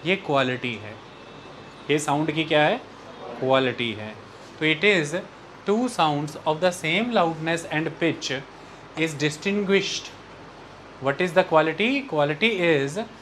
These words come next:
the two sounds of the same loudness and pitch is distinguished, that is the quality of the sound। जैसे कि आप बहुत महंगे speakers लेते हैं,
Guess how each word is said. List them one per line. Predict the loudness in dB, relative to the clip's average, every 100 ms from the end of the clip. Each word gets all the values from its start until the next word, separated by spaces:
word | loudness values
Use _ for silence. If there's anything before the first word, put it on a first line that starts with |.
| -20 -18 -4
the | -4 0
two | 2 2
sounds | 4 2 2 -2 -6
of | 0
the | 0 0
same | 0 0 2
loudness | 2 2 0 -2 -2 -10 -18 -6 -2
and | -2 2
pitch | 2 2 -2 2
is | 2 2 -4 0
distinguished, | 0 0 2 4 4 2 2 -4 -12 -16 -20 -20 -20 -8 6
that | 6 6
is | -2
the | -2 0
quality | 0 0 0 -2
of | 0
the | -4 -4
sound। | -8 -8 -16 -18 -20 -16 -8
जैसे | 0 2 0
कि | -4 -6 -8 -16 -18 -18 -16 0
आप | 4 4
बहुत | 4 4 4
महंगे | 4 0 0 -2
speakers | -2 -2 0 -2 0
लेते | -4 -2 -6
हैं, | -6